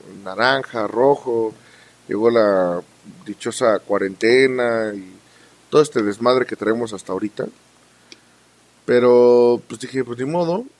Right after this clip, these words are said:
y pues hay que darle, ¿no? Y hay que reinventarnos en el negocio.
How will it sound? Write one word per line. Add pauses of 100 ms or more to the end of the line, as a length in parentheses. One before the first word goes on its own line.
(340)
y (1800)
pues
hay
que
darle,
¿no?
Y
hay
que
reinventarnos
en
el
negocio.